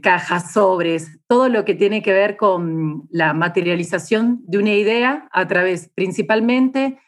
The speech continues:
del cartón y del papel. Un trabajo cien por ciento artesanal y también es la recuperación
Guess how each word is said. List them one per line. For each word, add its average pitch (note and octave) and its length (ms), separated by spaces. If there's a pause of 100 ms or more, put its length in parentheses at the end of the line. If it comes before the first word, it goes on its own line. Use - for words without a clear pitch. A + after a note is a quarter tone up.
(220)
del F3 180
cartón A#3+ 680
y A#3+ 280
del E3 140
papel. D#3+ 460 (460)
Un G#3+ 140
trabajo G#3+ 720
cien G#3 260
por G3+ 160
ciento G#3 520
artesanal G3+ 1000 (280)
y A3+ 120
también B3 320
es D4+ 100
la C4 100
recuperación A#3+ 1000